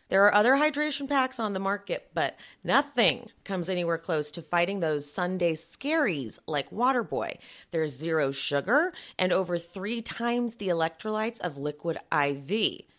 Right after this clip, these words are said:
Your hangover stands no chance. Unlike their competitors, Waterboy has added specific ingredients beyond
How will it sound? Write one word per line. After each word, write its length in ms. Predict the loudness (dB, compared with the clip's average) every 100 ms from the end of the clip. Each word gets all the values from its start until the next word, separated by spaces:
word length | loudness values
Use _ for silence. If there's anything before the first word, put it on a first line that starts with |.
| _ _ -6
Your 160 | -2
hangover 420 | 0 2 0 -2
stands 440 | -6 -4 -2 -2 0
no 120 | 0
chance. 600 | 2 0 -2 -8 -8 -8 _ _ _ _ _ _ _ _
Unlike 580 | 0 2 2 2 2 2
their 160 | -2 0
competitors, 760 | -4 -4 -2 0 0 -4 -10 -12 -14 _ -4
Waterboy 500 | 4 4 4 2 0
has 140 | -2 0
added 300 | 0 0 -2
specific 520 | -4 -4 -4 -6 -4
ingredients 640 | -2 -2 -4 -2 -2 -2
beyond 580 | -4 0 4 4 2